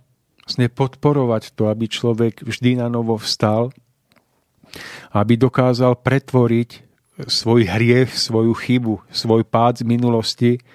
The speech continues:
na nejaký tvorivý impuls pre ďalší vnútorný rast.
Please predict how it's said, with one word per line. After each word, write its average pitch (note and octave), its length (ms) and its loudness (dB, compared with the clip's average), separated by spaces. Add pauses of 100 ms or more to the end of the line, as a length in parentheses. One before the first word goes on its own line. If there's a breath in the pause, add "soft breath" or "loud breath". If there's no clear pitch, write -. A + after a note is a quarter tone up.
(580 loud breath)
na A#2 80 2
nejaký B2+ 320 2
tvorivý D3+ 480 2 (160)
impuls B2 480 0
pre A#2 320 0 (480)
ďalší C3 480 0
vnútorný B2+ 640 -2
rast. G#2+ 400 -4